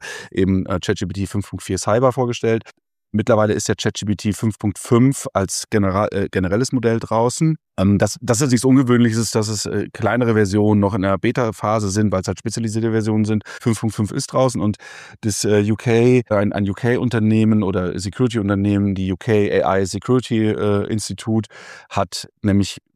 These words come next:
Folgendes gemacht. Sie haben einfach mal Open, äh, A I's G P T fünf Punkt fünf, äh, getestet, äh, auf, auf deren Security-Fähigkeiten und sind dazu dem Entschluss gekommen, dass es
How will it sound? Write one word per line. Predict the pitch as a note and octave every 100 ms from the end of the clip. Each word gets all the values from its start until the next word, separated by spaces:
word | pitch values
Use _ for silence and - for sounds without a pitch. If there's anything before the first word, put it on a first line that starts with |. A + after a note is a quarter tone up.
| -
Folgendes | - - B2 D3+ -
gemacht. | B2+ B2
Sie | -
haben | G#2+ -
einfach | G#2+ A2+ G#2+
mal | G#2 G#2 G#2 G2+ - - - -
Open, | A2 G2+ A2+ G#2+ G#2+ G2+
äh, | G2 F#2+ G2
A | E2+ G2
I's | -
G | G#2+
P | G2
T |
fünf | G2+ A2 G#2
Punkt | A2 -
fünf, | - A#2+ C3 - - - - - _ -
äh, | G#2 F#2+
getestet, | - E3 F3 G#2+ G2 -
äh, | -
auf, | A2+ G#2+ G2+ - G#2+ G#2 -
auf | - G#2+ - -
deren | A2+ G#2+ G#2+
Security-Fähigkeiten | G#2 A2+ D#3 C#3 G#2+ G2 F#2+ - F#2+ G2+ C3 C3+
und | A2 A2 -
sind | - C#2 G2 B2+ D#3+ - -
dazu | A2+ - B2 A#2
dem | A2+ G2
Entschluss | G#2 - C3
gekommen, | - - B2 A#2+ A#2+ A2+
dass | A2
es | A2